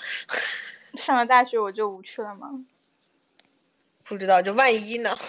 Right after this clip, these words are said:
Speaker 1: <laughs> 就那时候还就想象不到。
Speaker 2: 主要是我，我，我担心，就是我觉得有些人就是他可能就是慢慢的他会拒绝去接受一些新的事物，然后慢慢就跟，就是脱轨了嘛。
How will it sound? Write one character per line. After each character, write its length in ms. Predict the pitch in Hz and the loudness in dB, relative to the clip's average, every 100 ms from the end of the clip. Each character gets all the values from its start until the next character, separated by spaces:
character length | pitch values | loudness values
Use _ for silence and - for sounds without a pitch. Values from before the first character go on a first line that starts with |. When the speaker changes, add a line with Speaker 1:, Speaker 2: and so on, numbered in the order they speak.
| - | -12
Speaker 1:
<laughs> 260 | - - | -16 -14
就 100 | 269 | -8
那 140 | 233 277 | -2 -2
时 100 | 269 | -2
候 80 | 214 | 0
还 240 | 202 190 | 0 0
就 300 | 214 - 214 | -4 -12 -12
想 220 | 214 190 | -6 -8
象 240 | - 226 185 | -4 -8 -8
不 80 | 170 | -10
到。 260 | 202 180 - - - - - - | -6 -6 -8 -20 -14 -14 -14 -12
Speaker 2:
主 120 | - | 8
要 160 | 294 359 | 12 12
是 160 | - 415 | 10 8
我， 220 | 302 226 - | 12 10 10
我， 220 | 233 214 - - - _ _ _ | 6 4 -2 -12 -20 _ _ _
我 140 | 233 240 | -4 -4
担 300 | 262 349 370 | 0 -2 -2
心， 300 | 370 359 381 | -10 -14 -10
就 100 | 359 | -8
是 180 | 311 - - _ _ | -8 -6 -8 _ _
我 100 | 262 | -8
觉 100 | 247 | -4
得 80 | 349 | -2
有 160 | 320 | -2
些 160 | - 311 | -2 -6
人 220 | 320 302 | -6 -6
就 80 | 302 | -8
是 80 | 294 | -10
他 180 | - 320 | -8 -10
可 220 | - 269 | -10 -12
能 240 | 214 214 | -12 -14
就 160 | 226 277 | -12 -14
是 140 | 277 | -12
慢 180 | 269 311 | -8 -8
慢 240 | 302 320 320 | -6 -8 -8
的 80 | |
他 140 | 294 302 | -6 -6
会 160 | 320 | -6
拒 260 | 302 - 453 | -12 -10 -10
绝 200 | 285 214 202 | -6 -6 -6
去 260 | - - | -14 -14
接 240 | 247 269 294 | -10 -6 -4
受 220 | 320 277 | 4 2
一 80 | 262 | 2
些 200 | 277 277 | -4 -4
新 300 | 277 349 370 | -4 -12 -2
的 160 | 330 | 0
事 220 | 247 - 233 | 0 -4 -6
物， 300 | 220 233 95 - _ _ _ _ _ _ | -6 -8 -10 -12 _ _ _ _ _ _
然 100 | 262 | 4
后 80 | 269 254 | 4 4
慢 140 | 302 | -4
慢 260 | 277 277 269 | -2 -4 -4
就 160 | 277 | -6
跟， 300 | 262 254 240 _ - | -6 -8 -14 _ -14
就 100 | 254 | -14
是 260 | - 220 - | -12 -18 -18
脱 240 | - 196 | -2 0
轨 220 | - - 76 | 2 0 -2
了 120 | - - | -6 -18
嘛。 200 | - | -18